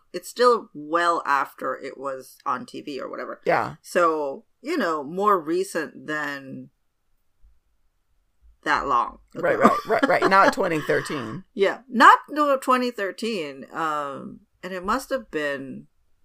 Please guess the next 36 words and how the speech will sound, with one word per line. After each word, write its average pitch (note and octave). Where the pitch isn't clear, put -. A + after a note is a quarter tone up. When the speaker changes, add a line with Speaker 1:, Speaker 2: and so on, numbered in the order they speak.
Speaker 1:
I G#3
mean, G3
it, G3
it F#3+
is A#3
prior E3+
to F#3+
twenty F3+
twenty, F3
so D3
somewhere D3
in C3+
there A#2+
I C3+
did C3+
watch D3+
it, -
but, D3+
uh, E3
I F3+
don't A#3+
quite F#3+
remember F3
much E3
about D#3
it. A3+
I F3+
saw A3
that A3
I E3+
rated E3
it G3+
quite F#3
low, D3+
Speaker 2:
Mm. F3+
Speaker 1:
um, F3+